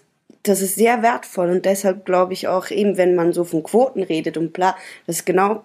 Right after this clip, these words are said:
wichtig, weil man muss sich wohlfühlen, um auch irgendwie mithalten zu können und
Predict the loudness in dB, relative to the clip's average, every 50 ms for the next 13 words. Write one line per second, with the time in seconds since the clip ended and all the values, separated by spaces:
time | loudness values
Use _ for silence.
0 | -12 -14 -12 -4 -2 0 0 0 -2 -4 -6 -6 -2 0 2 2 2 2 2 2
1 | 2 2 2 2 2 2 2 0 -2 -4 -6 -6 -12 _ _ _ -14 -6 0 2
2 | 4 4 4 2 0 0 0 2 2 2 2 -2 -4 -4 -2 0 0 0 0 0
3 | -2 0 0 0 0 0 -2 -6 -8 -12 _ -2 0 2 2 0 0 -4 -4 -4
4 | -4 -2 -2 -4 -4 -4 -6 -10 -12 -8 -6 -4 -4 -4 -4 -6 -10 -14 _ _
5 | -6 -6 -6 -6 -8 -14